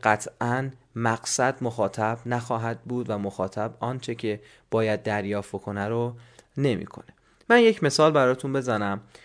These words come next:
شما فرض بکنید به خرید رفتید و وارد یک مغازه شدید و یک فروشنده بسیار با غرور با شما برخورد می‌کنه و شما از رفتار زنندهٔ ایشون ناراحت می‌شید.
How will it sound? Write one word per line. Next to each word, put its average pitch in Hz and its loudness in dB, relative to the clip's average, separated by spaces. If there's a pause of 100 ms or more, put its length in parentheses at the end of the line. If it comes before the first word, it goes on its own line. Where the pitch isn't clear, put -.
(120)
شما 196 4
فرض 175 4
بکنید 160 0
به 117 4
خرید 123 0
رفتید 135 -2
و 107 2 (400)
وارد 113 4
یک 117 2
مغازه 104 0
شدید 139 -6 (100)
و 165 10
یک 208 8
فروشنده 156 2
بسیار 160 2 (240)
با 139 6
غرور 131 0
با 135 2
شما 120 0
برخورد 120 0
می‌کنه 139 -4 (400)
و 110 2 (200)
شما 135 0
از 120 0
رفتار 139 0
زنندهٔ 127 -2
ایشون 120 -4
ناراحت 101 2
می‌شید. - -14